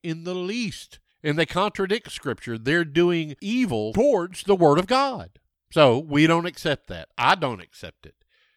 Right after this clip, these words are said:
and I would never present it in such a way. There is a definite contrast between the light and the darkness. We have a very, very strong unity throughout Scripture that declares that Adam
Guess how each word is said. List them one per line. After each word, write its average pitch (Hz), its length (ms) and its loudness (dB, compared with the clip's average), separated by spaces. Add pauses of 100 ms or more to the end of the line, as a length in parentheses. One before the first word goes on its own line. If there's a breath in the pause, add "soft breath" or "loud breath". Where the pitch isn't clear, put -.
(180)
and 156 160 -2
I 156 60 6
would 147 160 2
never 160 320 -2
present 135 480 -6
it 113 120 -10
in 110 200 -12
such - 280 -8
a 104 60 -8
way. 101 400 -8 (400 soft breath)
There 131 200 0
is 165 280 0
a 147 80 -2
definite 139 560 -2
contrast 127 720 -6
between 139 460 -10
the 131 100 -4
light 107 500 -6 (340)
and 117 120 -10
the 117 80 -8
darkness. 110 720 -6 (1000)
We 175 140 -2
have 180 180 2
a 147 100 2
very, 190 460 -2
very 156 360 -2
strong 170 800 -2
unity 127 580 -6
throughout 180 640 0
Scripture - 840 -10
that 147 200 0
declares 160 600 -6
that 127 260 -6
Adam 165 480 -2